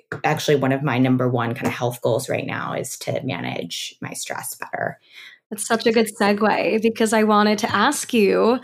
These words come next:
Speaker 2: how you manage your stress levels as an entrepreneur. You've had a very interesting entrepreneurial journey, and prior to GEM, you started a plant-based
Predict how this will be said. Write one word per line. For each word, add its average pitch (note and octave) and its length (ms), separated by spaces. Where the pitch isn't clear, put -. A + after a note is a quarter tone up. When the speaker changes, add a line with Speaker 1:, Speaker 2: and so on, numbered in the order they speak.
Speaker 2:
how C#4+ 380
you A3+ 180
manage G#3 360
your A3 80
stress - 420
levels G#3+ 380
as G#3+ 160
an G#3+ 80
entrepreneur. G3+ 920
You've A#3+ 160
had A#3 220
a A#3+ 80
very G#3+ 360
interesting G#3 440
entrepreneurial G3 640
journey, F3+ 640
and F#3+ 480
prior G#3+ 500
to G#3 160
GEM, B3+ 640
you G#3+ 200
started G3 420
a G3+ 60
plant-based - 760